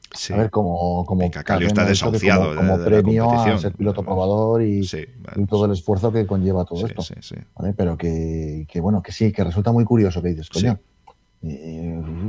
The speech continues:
Speaker 2: uf, se podía, no sé. Yo ya te digo que, que, a ver, que lo de Jorge Lorenzo,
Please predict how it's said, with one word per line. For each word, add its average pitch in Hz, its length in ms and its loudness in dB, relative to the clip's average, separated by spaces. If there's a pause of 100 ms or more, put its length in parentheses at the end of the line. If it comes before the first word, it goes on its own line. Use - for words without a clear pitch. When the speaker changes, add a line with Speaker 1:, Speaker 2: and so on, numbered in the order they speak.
Speaker 2:
uf, 131 80 -8 (600)
se 107 160 0
podía, 104 420 4
no 123 380 4
sé. 110 260 2 (280)
Yo 127 140 4
ya 202 160 6
te 196 80 4
digo 208 420 6
que, 110 1300 2 (1400)
que, 135 320 6
a 131 60 6
ver, 147 180 6
que 131 80 4
lo 123 120 6
de 123 100 6
Jorge 175 320 2
Lorenzo, 190 1040 4